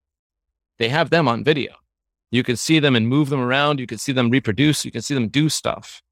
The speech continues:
And if you really look closely, what they do is they're there to eat dead cells and cell waste. They're there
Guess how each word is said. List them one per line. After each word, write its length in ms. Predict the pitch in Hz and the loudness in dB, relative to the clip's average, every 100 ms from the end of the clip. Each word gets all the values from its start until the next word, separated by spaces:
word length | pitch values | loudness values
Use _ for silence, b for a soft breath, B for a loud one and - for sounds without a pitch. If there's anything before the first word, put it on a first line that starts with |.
| _ _ _ _ _ | _ _ _ _ _
And 160 | 151 165 | 0 0
if 100 | 170 | 2
you 100 | 180 | 2
really 220 | 208 269 | 2 2
look 180 | 240 226 | 0 -2
closely, 400 | - 269 254 160 | 0 0 0 0
what 220 | 127 160 | 2 2
they 140 | 170 143 | 2 0
do 560 | - 247 220 131 135 - _ _ _ | 2 4 4 4 -2 -12 _ _ _
is 140 | - 139 | -8 2
they're 200 | 233 247 | 4 4
there 160 | 165 | 4
to 80 | 143 | 2
eat 280 | 151 143 185 | 0 -4 0
dead 200 | 165 175 | 0 0
cells 440 | - 226 180 123 | 2 2 2 -4
and 160 | 139 131 | -4 -4
cell 260 | - 196 143 | 2 2 2
waste. 460 | 113 107 - - - _ _ _ _ b b b | -4 -6 -12 -16 -20 _ _ _ _ b b b
They're 280 | 131 214 | 2 4
there 500 | 151 180 165 113 135 | 4 4 4 2 -4